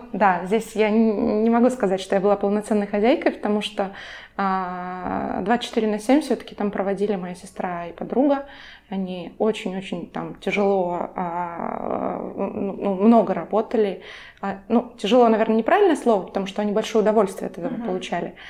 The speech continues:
Speaker 1: А я как бы немножко играла в
Speaker 2: Мгм.
Speaker 1: ресторан,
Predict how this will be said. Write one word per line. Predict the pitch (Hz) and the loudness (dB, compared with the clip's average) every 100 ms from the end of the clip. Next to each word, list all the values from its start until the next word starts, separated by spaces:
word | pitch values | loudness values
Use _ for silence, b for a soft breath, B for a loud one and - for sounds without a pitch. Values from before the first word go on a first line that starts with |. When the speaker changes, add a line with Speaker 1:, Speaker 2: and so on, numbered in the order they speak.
| B B B | B B B
Speaker 1:
А | 202 | 0
я | 185 240 330 320 285 - | 4 4 6 6 4 0
как | 214 | 0
бы | 190 247 - - - | 4 4 4 0 2
немножко | 226 240 262 262 202 - | 6 6 6 2 -2 2
играла | 220 220 165 156 - - | 4 6 6 2 -2 -10
в | - | 0
Speaker 2:
Мгм. | 180 | 0
Speaker 1:
ресторан, | - - 220 339 | 2 4 6 6